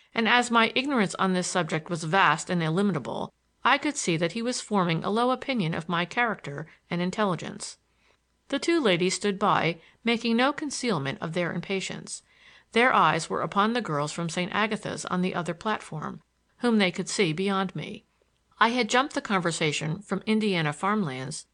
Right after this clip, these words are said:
to the recent disorders in Bulgaria, which interested me more, when Missus Taylor spoke abruptly to her sister.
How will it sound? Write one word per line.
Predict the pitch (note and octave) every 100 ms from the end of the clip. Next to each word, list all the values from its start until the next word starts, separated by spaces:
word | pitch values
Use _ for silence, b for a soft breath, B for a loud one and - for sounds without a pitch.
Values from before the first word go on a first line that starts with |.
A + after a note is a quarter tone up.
| _ _
to | -
the | G#3+ A3+
recent | B3 A#3+ B3 -
disorders | F#3+ G3+ F3 E3 E3
in | F3
Bulgaria, | F3 E3 G#3+ G#3+ D3 G2 - _ _ _
which | - G3+ -
interested | A3 A#3+ F#3+ D#3+ - D#3+
me | G3 F3+
more, | D#3+ D3 - F3+ b b b _
when | A#3 A#3
Missus | A#3+ B3 -
Taylor | C4+ D4 F#3+ -
spoke | - G3+ G3+
abruptly | G#3 B3+ C4 C#3 D#3
to | F3+
her | G3+
sister. | G3 B3 - - - -